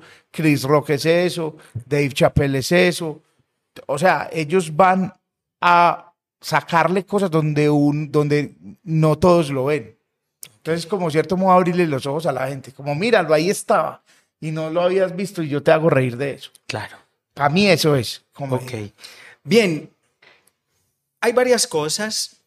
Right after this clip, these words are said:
Speaker 2: O sea, hablábamos ahorita un poco del antecedente. Andrea habla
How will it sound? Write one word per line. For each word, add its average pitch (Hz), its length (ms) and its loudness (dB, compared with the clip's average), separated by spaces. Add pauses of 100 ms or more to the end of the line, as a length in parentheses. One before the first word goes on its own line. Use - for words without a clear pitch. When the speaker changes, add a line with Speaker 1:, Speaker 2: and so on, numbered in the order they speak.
(300)
Speaker 2:
O 160 100 -2
sea, 131 320 2
hablábamos 143 540 -2
ahorita 139 240 -2
un 160 80 -2
poco 185 180 0
del 170 140 4
antecedente. 143 1000 0 (380)
Andrea 131 520 0
habla 147 580 -2